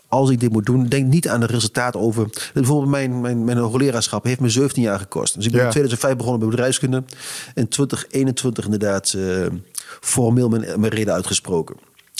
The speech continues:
Speaker 1: Ja, als ik dat had geweten, was ik er nooit aan begonnen.
Speaker 2: <laughs>
Speaker 1: Dus waarom
Speaker 2: Ja,
Speaker 1: ben
Speaker 2: dat is
Speaker 1: ik,
Speaker 2: heel eerlijk.
Speaker 1: waarom
Speaker 2: Ja.
Speaker 1: ben ik bedrijfskunde gaan studeren? Omdat ik mezelf wilde verbeteren als ondernemer. Ik heb helemaal nooit de behoefte gehad om hoogleraar te worden.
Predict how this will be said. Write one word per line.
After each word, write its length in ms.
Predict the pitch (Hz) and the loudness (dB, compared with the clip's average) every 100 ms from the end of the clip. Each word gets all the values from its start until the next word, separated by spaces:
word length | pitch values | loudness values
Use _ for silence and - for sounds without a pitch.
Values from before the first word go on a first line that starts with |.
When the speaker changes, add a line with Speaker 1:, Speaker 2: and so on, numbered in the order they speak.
| - - - | -12 -14 -8
Speaker 1:
Ja, 160 | - - | -4 -2
als 220 | 107 101 | -2 -2
ik 120 | 107 | -2
dat 140 | 117 107 | -2 -2
had 160 | 113 | -4
geweten, 640 | - 107 113 117 107 101 107 | -2 2 2 2 0 -2 -4
was 140 | - 110 | -4 -2
ik 60 | |
er 60 | 110 | 0
nooit 140 | 110 | 0
aan 60 | 104 | 2
begonnen. 320 | 101 101 85 - - | 2 0 -2 -4 0
Speaker 2:
<laughs> 720 | 175 247 - 160 202 - 185 | 2 4 2 0 0 0 0
Speaker 1:
Dus 160 | - 123 | 0 4
waarom 140 | 147 156 | 4 4
Speaker 2:
Ja, 60 | |
Speaker 1:
ben 20 | |
Speaker 2:
dat 80 | 147 | 4
is 60 | 139 | 4
Speaker 1:
ik, 20 | |
Speaker 2:
heel 160 | 156 165 | 4 4
eerlijk. 300 | 147 127 - 127 143 | 4 0 -4 -4 0
Speaker 1:
waarom 180 | 151 170 | 2 2
Speaker 2:
Ja. 40 | 151 | 2
Speaker 1:
ben 40 | |
ik 80 | 143 | 0
bedrijfskunde 500 | 131 135 160 156 131 | 0 0 0 0 0
gaan 80 | 120 | 0
studeren? 320 | - 117 131 | 0 2 2
Omdat 220 | 131 131 | 2 0
ik 80 | 127 | 2
mezelf 260 | 127 131 127 | 2 2 2
wilde 180 | 123 | 2
verbeteren 480 | 117 113 135 139 117 | 0 2 2 2 2
als 80 | 110 | 2
ondernemer. 300 | 117 113 110 | 2 2 2
Ik 60 | 101 | 0
heb 100 | 120 | 0
helemaal 220 | 139 135 | 0 2
nooit 120 | 135 | 0
de 60 | 131 | 0
behoefte 220 | 139 143 | 0 0
gehad 160 | 117 107 | 0 0
om 40 | |
hoogleraar 340 | 101 107 107 95 | 2 2 2 0
te 80 | 92 | -2
worden. 240 | 85 - | -2 -4